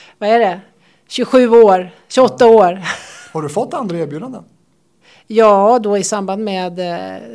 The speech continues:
Speaker 1: eh, Veckans brott där fick jag ju det.
Speaker 2: Mm.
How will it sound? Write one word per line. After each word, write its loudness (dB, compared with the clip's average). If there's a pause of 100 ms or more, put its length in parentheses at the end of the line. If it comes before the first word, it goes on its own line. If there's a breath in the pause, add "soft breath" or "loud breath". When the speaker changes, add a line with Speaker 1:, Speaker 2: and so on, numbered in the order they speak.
(120)
Speaker 1:
eh, -12
Veckans -12
brott -6
där -12 (560 soft breath)
fick -14
jag -10
ju -10
det. -16 (120)
Speaker 2:
Mm. -20